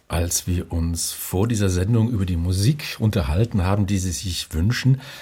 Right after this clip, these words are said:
da hat mich doch sehr überrascht, dass der Jazzgitarrist Jo Ambros auch ein Stück des Pianisten Sviatoslav Richter gewählt hat,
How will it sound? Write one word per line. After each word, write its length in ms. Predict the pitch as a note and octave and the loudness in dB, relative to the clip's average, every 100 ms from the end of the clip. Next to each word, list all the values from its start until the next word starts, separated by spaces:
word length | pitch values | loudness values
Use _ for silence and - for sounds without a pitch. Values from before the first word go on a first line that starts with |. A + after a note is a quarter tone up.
| - | -10
da 80 | - | -6
hat 140 | F#2+ - | -4 -4
mich 100 | - | -6
doch 160 | E2 | -6
sehr 220 | - G2+ | -2 0
überrascht, 420 | A#2+ G2+ G2 - G2 | 0 0 0 -2 -4
dass 80 | |
der 140 | - D#2+ | -4 -4
Jazzgitarrist 720 | D#2+ G#2+ - - G#2 G#2 - | 0 0 0 -2 0 -2 -2
Jo 160 | F2+ - | -4 -2
Ambros 600 | C#2+ F2+ G2 A#2 C3 - | -2 0 2 2 0 -2
auch 340 | F#2+ F2 D#2+ | -2 -2 -4
ein 160 | E2 E2+ | -2 -2
Stück 320 | - - G2+ | -2 -4 -2
des 160 | G2 - | -2 -4
Pianisten 580 | - E2 F#2+ - F#2+ F2+ | -4 -2 -2 -2 -4 -4
Sviatoslav 800 | - - - - F2+ F2 - | -4 -6 -6 -4 -2 -4 -2
Richter 540 | F#2+ C3 - G2+ D2+ C#2 - | 2 2 2 0 0 -2 -2
gewählt 520 | D#2 D2 D2 E2 - | -2 -2 -4 -2 0
hat, 160 | A#2+ | -2